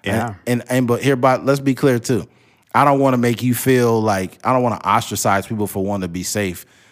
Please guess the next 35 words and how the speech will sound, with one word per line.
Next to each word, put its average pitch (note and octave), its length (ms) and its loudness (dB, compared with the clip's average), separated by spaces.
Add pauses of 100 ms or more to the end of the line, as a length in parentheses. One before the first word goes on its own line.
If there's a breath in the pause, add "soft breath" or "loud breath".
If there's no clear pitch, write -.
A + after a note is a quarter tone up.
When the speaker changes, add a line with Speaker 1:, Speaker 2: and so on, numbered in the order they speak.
(140 soft breath)
Speaker 2:
But A#2+ 120 0
it's A2+ 180 -2
like, F#2 300 -2
dog, A2 480 2
like, F#2 240 -2
it's A2 160 -4
ruining C3 560 0
things. G#2 360 -4
Like, F#2+ 200 -4 (480 loud breath)
family D#3 540 0
get-togethers, D#3+ 640 0
people D#3 260 2
haven't B2+ 260 2
had G#2 220 0
no F#2 140 -4
family D3+ 420 -2
get-togethers D3+ 640 2
and A#2+ 100 -2
all D3 140 2
that. D3 140 2
It's D#3+ 120 0
like, C3+ 220 2 (160 loud breath)
how A3 280 6
long, G3 680 6
though? G#2 300 2 (260 loud breath)
Like, C3 100 2
how G#3 280 6
long G3+ 380 6
are F#3 40 6
you F3 160 2
gonna E3+ 240 4
be D#3+ 140 4
afraid E3+ 480 2
of C#3+ 80 0
shit? - 360 -6